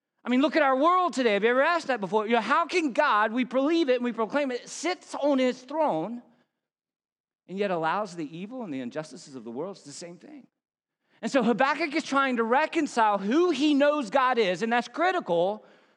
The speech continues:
to the chaos that's in front of him. And listen, this is our story.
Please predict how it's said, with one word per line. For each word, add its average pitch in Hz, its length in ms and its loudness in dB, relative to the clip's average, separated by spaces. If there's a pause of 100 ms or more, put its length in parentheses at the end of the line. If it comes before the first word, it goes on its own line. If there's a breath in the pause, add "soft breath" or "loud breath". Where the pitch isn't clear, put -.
(540 soft breath)
to 196 80 -8
the 175 100 -2
chaos 185 440 -2
that's 165 200 -12
in 151 100 -8
front 156 260 -8
of 120 80 -14
him. 123 120 -12
And 131 100 -10
listen, 180 260 -8
this 170 200 -10
is 190 200 -14
our 151 180 -8
story. - 600 -12